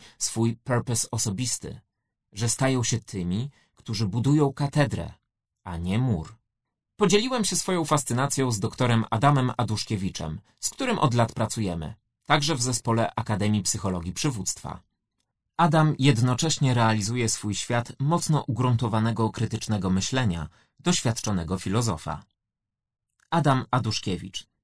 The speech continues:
Od dobrych paru dekad zarządzanie przez cele jest jednym z najbardziej oczywistych haseł nauki praktyki zarządzania. Nie tylko organizacjami, także sobą.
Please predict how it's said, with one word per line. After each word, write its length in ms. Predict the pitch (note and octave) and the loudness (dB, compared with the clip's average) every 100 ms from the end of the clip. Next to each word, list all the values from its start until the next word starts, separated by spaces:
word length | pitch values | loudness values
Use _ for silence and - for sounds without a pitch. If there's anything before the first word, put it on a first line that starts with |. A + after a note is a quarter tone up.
| _ _ _ _ - | _ _ _ _ -4
Od 180 | D#3 | -2
dobrych 420 | C#3+ A3+ - G#3 - | 0 -2 -2 -4 2
paru 240 | E3 B2 | 2 4
dekad 560 | G2 F3+ - E2 - _ _ _ - | 0 -2 -2 -8 -10 _ _ _ -8
zarządzanie 640 | G2+ A#2+ A#2 A2+ D3 D#3 | 0 2 2 2 2 2
przez 280 | - A2 - | 0 -2 -2
cele 380 | - D3 D#3+ D3 | -2 2 4 2
jest 400 | C3 B2+ B2+ - | 2 0 0 0
jednym 380 | D3 C#3+ C#3 C#3 | 0 2 2 2
z 120 | A#2 | 2
najbardziej 760 | B2+ C3 F#2+ C#3 D3 C3 C#3+ | 2 2 2 2 2 2 0
oczywistych 580 | A#2+ A2+ G#2+ B2 - A#2+ | -2 -2 -2 -2 -2 -4
haseł 460 | - G#2+ G#2 A2+ A2 | -2 -2 0 0 0
nauki 420 | G2+ F#2+ - G2 | 0 -2 -4 -6
praktyki 480 | - C3 - - F#2+ | -2 -2 -2 -6 -4
zarządzania. 680 | F2 E2 A2 G2 D#2+ D#2 - _ _ _ _ _ _ _ _ _ _ _ _ - | -2 0 0 0 -4 -8 -12 _ _ _ _ _ _ _ _ _ _ _ _ -6
Nie 180 | A2 A2+ | -2 2
tylko 340 | D#3+ D#3 A2 | 0 0 -2
organizacjami, 1000 | G#2 F#2+ F#2 F2+ F2 - E2 E2 G2+ C#3+ _ _ _ - | -2 -2 -2 -2 -4 -4 -4 -2 -4 -6 _ _ _ -12
także 360 | F2+ D#2 G#2+ | -10 -4 -2
sobą. 460 | - G#2+ D#2+ - | 0 -2 -4 -10